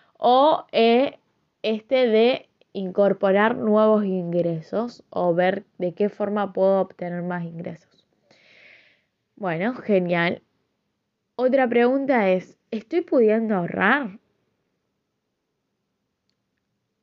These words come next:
Ahí, como yo les dije el otro día, la regla esta cincuenta, treinta, veinte es una regla media genérica y es como para que ustedes tengan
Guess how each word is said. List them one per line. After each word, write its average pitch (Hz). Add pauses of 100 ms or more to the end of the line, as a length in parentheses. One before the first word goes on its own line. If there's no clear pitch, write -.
(100)
Ahí, 185
como 202
yo 214
les 285
dije 202
el 175
otro 185
día, 180
la 175
regla 180
esta 196
cincuenta, 190
treinta, 214
veinte 190 (500)
es 370
una 226
regla 208
media 214
genérica 208 (320)
y 175 (1400)
es 226
como 233
para 180
que 180
ustedes 247
tengan 240